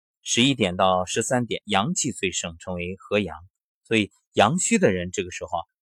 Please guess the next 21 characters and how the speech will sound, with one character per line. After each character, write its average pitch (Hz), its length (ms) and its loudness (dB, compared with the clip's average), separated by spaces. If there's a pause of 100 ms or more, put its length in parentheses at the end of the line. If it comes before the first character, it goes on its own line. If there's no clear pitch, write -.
(120)
养 87 260 0
阳 85 260 -4
效 92 200 0
果 85 120 -8
最 87 160 -8
好。 - 160 -18 (480)
你 104 80 -4
看， 98 180 -8 (280)
每 98 320 4
天 160 320 0 (100)
都 120 140 2
有 113 160 4
养 92 260 2
阴 104 300 0
养 85 260 -8
阳 82 240 -14
最 110 220 2
好 82 240 -4
的 - 80 -16
时 98 200 -6
机， - 280 -6